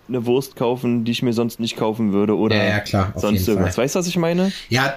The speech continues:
Speaker 2: also da, da sollte man nicht aufs Geld gucken. Das muss natürlich im Rahmen bleiben, aber das, so sehe ich
Speaker 1: Genau.
Speaker 2: das auch. Ich hab mir, ich hab mir ein Gesamtbudget, äh, ich hab so überlegt, was kann ich so, wenn ich richtig prasse, Maximum am Tag ausgeben, so, und hab dann festgestellt, jawohl, das mach ich.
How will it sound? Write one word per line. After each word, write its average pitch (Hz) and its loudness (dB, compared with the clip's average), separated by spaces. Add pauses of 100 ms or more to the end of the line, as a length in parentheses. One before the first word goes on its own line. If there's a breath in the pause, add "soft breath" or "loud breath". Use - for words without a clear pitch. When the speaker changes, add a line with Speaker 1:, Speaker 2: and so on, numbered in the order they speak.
(120)
Speaker 2:
also 147 0
da, 175 -2
da 151 0
sollte 175 0
man 151 2
nicht 147 0
aufs 127 -6
Geld 113 0
gucken. 113 -4
Das 107 -2
muss 147 0
natürlich 143 -2
im 123 -2
Rahmen 135 2
bleiben, 143 2
aber 113 0
das, 113 -2
so 113 0
sehe 113 2
ich 107 4
Speaker 1:
Genau. 90 2
Speaker 2:
das 87 0
auch. 98 0
Ich 101 -2
hab 131 -2
mir, 139 2
ich - -4
hab 143 -2
mir 139 2
ein 117 0
Gesamtbudget, 151 0
äh, 123 0 (600 soft breath)
ich - -4
hab - -4
so 160 -2
überlegt, 113 2
was 123 -4
kann 143 0
ich 135 -2
so, 117 0
wenn 113 2
ich - -4
richtig - -4
prasse, - -2
Maximum 131 -2
am 110 -2
Tag 113 -4
ausgeben, 156 0
so, 135 2
und 131 2
hab 127 -6
dann 120 -4
festgestellt, 120 -4
jawohl, 117 0
das 110 -4
mach 113 -4
ich. 143 -4